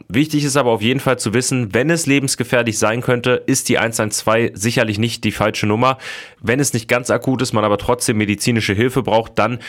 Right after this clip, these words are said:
ist die hundertsechzehn hundertsiebzehn meist die richtige Nummer. Und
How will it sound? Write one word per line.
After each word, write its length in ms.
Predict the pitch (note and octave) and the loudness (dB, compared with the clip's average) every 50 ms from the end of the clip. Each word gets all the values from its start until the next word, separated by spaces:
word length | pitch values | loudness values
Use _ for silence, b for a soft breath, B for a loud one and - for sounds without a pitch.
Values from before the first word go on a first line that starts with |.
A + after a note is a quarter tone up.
| B B B | B B B
ist 220 | - - G2+ - A2+ | -4 -4 -2 2 2
die 80 | A2 | 2
hundertsechzehn 680 | G#2 A2 A2+ G#2+ F#2+ G#2 G#2 G#2 - - - G#2+ F#2 | 2 4 2 2 2 0 -2 -2 0 0 0 0 0
hundertsiebzehn 640 | F#2+ G2 G2 G2 F2+ - - F#2+ - - - G2 E2 | 0 0 0 0 0 0 -2 -4 -2 0 -2 -2 0
meist 300 | D#2+ D#2 E2 D#2+ - - | 0 -2 -2 -2 -2 -2
die 60 | F2+ | -2
richtige 360 | E2+ F2 - - G2 F2 F#2 F2+ | -2 -2 -2 -4 -2 -2 0 0
Nummer. 60 | F#2+ F#2+ G#2 G#2 - - - | 2 2 2 0 0 0 0
Und 300 | C#3+ D3 D#3+ D#3 - | 2 2 2 0 -2